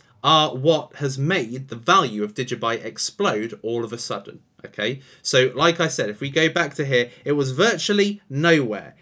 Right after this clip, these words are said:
It was in the three hundreds, okay? And then all of a sudden, boom, all of a sudden a huge spike in interest, and that is because of the external factors.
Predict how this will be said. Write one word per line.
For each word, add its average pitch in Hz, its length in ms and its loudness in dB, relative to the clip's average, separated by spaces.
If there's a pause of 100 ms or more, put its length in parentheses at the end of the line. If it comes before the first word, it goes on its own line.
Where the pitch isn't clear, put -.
(100)
It 135 80 0
was 139 180 2
in 143 140 0
the 139 100 -2
three 226 560 0
hundreds, 208 960 0
okay? 110 400 -6 (140)
And 131 160 -2
then 208 160 6
all 254 180 6
of 247 60 0
a 226 100 4
sudden, 214 440 2
boom, 185 500 4 (200)
all 220 220 6
of 247 80 0
a 240 60 0
sudden 170 360 2
a 147 120 0
huge 208 400 -6
spike - 760 -2
in 135 220 -4
interest, 196 580 -4 (220)
and 143 220 -2
that 202 180 0
is 196 100 -2
because 135 680 -8 (320)
of 127 500 0
the 127 480 -2 (180)
external 170 680 2
factors. - 760 -6